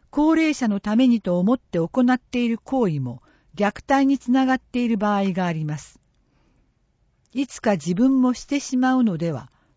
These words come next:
と不安になったら、一人で抱え込まない。原因を探り、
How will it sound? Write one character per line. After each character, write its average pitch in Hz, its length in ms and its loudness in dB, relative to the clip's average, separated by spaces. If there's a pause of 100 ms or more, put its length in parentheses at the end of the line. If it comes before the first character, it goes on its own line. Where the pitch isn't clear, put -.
と 214 100 2
不 196 240 0
安 254 180 4
に 254 120 4
な 220 120 2
っ - 60 -10 (100)
た 135 120 -8
ら、 135 160 -16 (880)
一 - 280 0
人 277 100 2
で 165 120 -2
抱 233 380 -4
え 233 60 -4
込 220 200 -4
ま 202 160 -2
な 127 120 -6
い。 120 100 -16 (920)
原 220 140 4
因 262 320 6
を 233 80 2
探 202 300 -4
り、 180 160 -6